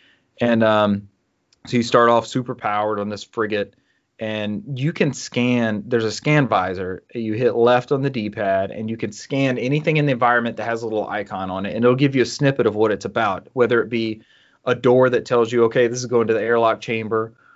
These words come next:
or an enemy. Uh, I'll open a room and scan an enemy, and it'll say, like, "Space pirates, uh, minimal life, life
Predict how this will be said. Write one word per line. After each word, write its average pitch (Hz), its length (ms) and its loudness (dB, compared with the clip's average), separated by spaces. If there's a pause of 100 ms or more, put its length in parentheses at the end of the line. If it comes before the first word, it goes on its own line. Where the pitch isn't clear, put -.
(180)
or 113 380 2
an 113 200 -4
enemy. 127 600 0
Uh, 110 520 0
I'll 131 260 2
open 139 280 2
a 117 60 -2
room 123 340 -2
and 104 100 -6
scan 120 300 -4
an 110 120 -4
enemy, 117 280 -2
and 107 80 -2
it'll 107 80 0
say, 104 220 0
like, 101 180 -4
"Space 220 240 0
pirates, - 720 -4
uh, 110 160 -2
minimal 139 440 2
life, 127 420 0 (420)
life 117 540 -4